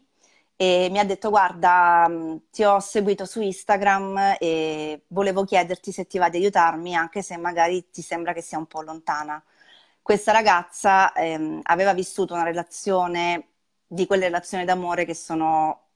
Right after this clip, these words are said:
purtroppo malate, ok? In cui la persona che ti sta accanto non ti valorizza, ma fa sì che tu ti concentri veramente sul peggio di te e te lo ricorda in continuazione.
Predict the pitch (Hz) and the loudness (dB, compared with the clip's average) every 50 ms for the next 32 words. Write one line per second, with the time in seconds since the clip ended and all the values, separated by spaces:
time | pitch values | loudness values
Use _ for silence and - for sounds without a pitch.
0 | _ - - 180 - - 170 165 - 190 175 170 165 160 156 151 151 151 - 165 | _ -10 -10 -8 -4 -4 -4 -4 -2 -2 0 0 2 2 2 0 0 -2 -4 -6
1 | 160 170 _ _ _ _ _ - - 156 - - - 165 160 156 156 156 160 160 | -8 -8 _ _ _ _ _ -12 -12 -12 -6 0 2 2 2 2 0 -2 -8 -10
2 | _ - 170 170 165 165 160 160 - - - - - _ - 175 165 180 165 - | _ -6 -2 -2 0 -2 -2 -6 -10 -20 -20 -20 -6 _ -2 -2 0 -2 -6 -4
3 | - 185 180 175 180 175 - - 175 - - 196 185 - - 190 170 165 165 160 | -2 -2 -2 -2 -4 -4 -6 -6 -6 -2 0 0 0 0 2 2 2 2 2 0
4 | 160 185 175 170 165 165 160 - 180 165 165 175 180 175 160 160 - - - 185 | -2 -4 -4 -4 -4 -6 -6 -4 -2 0 0 0 0 -2 -4 -6 -8 -4 0 2
5 | 180 175 170 160 156 156 156 151 156 156 - _ - - _ _ _ - 190 185 | 4 4 2 2 0 0 0 0 0 -2 -4 _ -20 -20 _ _ _ 0 0 0
6 | - - - 180 175 180 - - 175 160 175 165 170 165 160 - - 170 165 160 | 0 -2 -4 -2 -2 -2 -4 -6 -6 -6 -4 -4 -6 -6 -8 -6 -6 -6 -6 -6
7 | 170 180 170 170 165 165 165 165 160 - 175 - 175 165 - - 165 160 160 165 | -4 -4 -2 -2 -2 -2 -4 -6 -6 -8 -8 -8 -8 -8 -4 -4 -4 -2 -4 -4
8 | 165 175 190 185 170 170 165 170 - 190 175 175 165 170 165 165 156 156 160 160 | -4 -4 -2 0 0 0 0 -2 -4 -4 -4 -2 -2 -2 -2 -2 -4 -4 -6 -8
9 | 156 - - 160 151 - 160 156 151 147 - - - - 151 147 147 143 147 165 | -10 -10 -14 -20 -20 -18 -16 -16 -16 -16 -16 -14 -12 -8 -8 -8 -6 -8 -10 -12